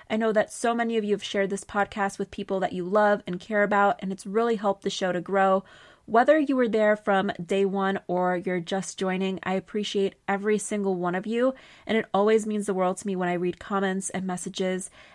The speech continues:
every single day from so many of you that are telling me that you're listening or that an episode really resonated with you. I know that now a lot more people are catching on to the fact that I have a podcast, and some of you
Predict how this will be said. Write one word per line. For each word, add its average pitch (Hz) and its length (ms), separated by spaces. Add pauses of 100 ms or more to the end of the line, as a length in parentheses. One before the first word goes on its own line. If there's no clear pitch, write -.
every 233 240
single 262 300
day 208 240
from 202 160
so 233 220
many 214 240
of 208 100
you 202 160
that 185 160
are 190 80
telling 196 340
me 190 120
that 185 140
you're 185 140
listening 254 580
or 190 280
that 185 400 (240)
an - 160
episode 196 460
really 185 240
resonated 240 540
with 233 180
you. 240 240
I 202 100
know 202 180
that 190 220
now 190 320
a 190 80
lot 185 240
more 190 180
people 185 460
are 180 100
catching 185 400
on 175 200
to 180 100
the 175 80
fact 170 260
that 175 120
I 170 60
have 185 360
a 185 60
podcast, 208 680
and 185 100
some 190 200
of 185 80
you 185 320